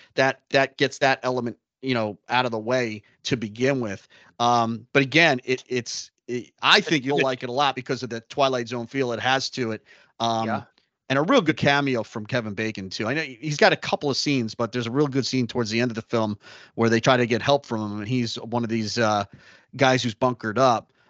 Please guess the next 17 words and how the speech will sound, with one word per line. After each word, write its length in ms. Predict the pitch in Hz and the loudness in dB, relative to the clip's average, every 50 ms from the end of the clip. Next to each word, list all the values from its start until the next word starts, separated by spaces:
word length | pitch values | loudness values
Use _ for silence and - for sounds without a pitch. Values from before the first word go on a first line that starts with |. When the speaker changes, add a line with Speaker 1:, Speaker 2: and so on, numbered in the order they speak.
| _ _ - | _ _ -4
Speaker 1:
Um, 300 | 117 117 117 117 123 123 - _ _ _ _ _ _ | -2 -2 -2 -2 -4 -8 -12 _ _ _ _ _ _
but 100 | 175 185 | 4 4
I, 60 | 196 | 6
what 140 | 208 233 277 | 6 6 4
I 40 | 262 | 4
liked 240 | 214 220 226 214 214 | 6 4 2 2 2
about 180 | 190 196 180 | 2 2 2
it, 80 | 160 160 | 2 0
too, 140 | - - 185 | -4 -6 -6
Chuck, 320 | - - 208 190 185 - - _ - | -2 0 0 0 0 -2 -8 _ -8
it 160 | 156 151 139 | -6 -6 -6
could 240 | - - 220 233 185 | -2 0 0 0 2
lean 340 | 175 180 190 180 180 180 - _ | 0 -2 0 -2 -2 -6 -8 _
political, 560 | - 160 147 151 160 180 - 190 190 196 190 _ _ _ - | -6 -2 0 2 2 2 2 2 2 2 0 _ _ _ -4
and 80 | 135 | -2
it 120 | 127 117 - | -2 -2 0
doesn't. 380 | 131 131 135 127 156 175 - | 2 2 2 2 0 -4 -4